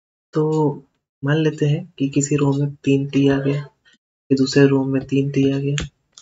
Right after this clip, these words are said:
फिर तीसरे रो में भी तीन T आ गया, तो मतलब तीन ways पॉस-, तीन possible ways हैं, आर वन, यहाँ पर आर टू है, यहाँ पर आर थ्री है, मतलब तीन ways हैं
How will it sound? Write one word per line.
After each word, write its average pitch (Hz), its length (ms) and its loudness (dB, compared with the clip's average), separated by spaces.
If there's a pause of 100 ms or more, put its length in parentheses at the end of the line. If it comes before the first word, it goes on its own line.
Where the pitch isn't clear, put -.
फिर 139 160 2 (100)
तीसरे 139 280 2
रो 139 180 0
में 135 120 -2
भी 135 100 0
तीन 139 300 -2
T 139 280 -2
आ 139 40 0
गया, 139 180 -4
तो - 1080 -12
मतलब 170 240 -4 (200)
तीन 170 260 0
ways 147 380 2
पॉस-, 131 260 -4
तीन 160 240 -6
possible 143 460 0
ways 139 280 4
हैं, 139 340 -4 (760)
आर 135 140 -2
वन, 147 240 -2 (540)
यहाँ 131 160 -8
पर - 200 -8
आर - 200 -8
टू 143 200 2
है, 160 60 -2 (720)
यहाँ 131 160 -8
पर - 140 -8 (100)
आर 127 120 -6
थ्री 139 240 -4
है, 147 100 -2 (840)
मतलब 139 300 -4 (500)
तीन 147 220 2
ways 143 260 2
हैं 151 220 -6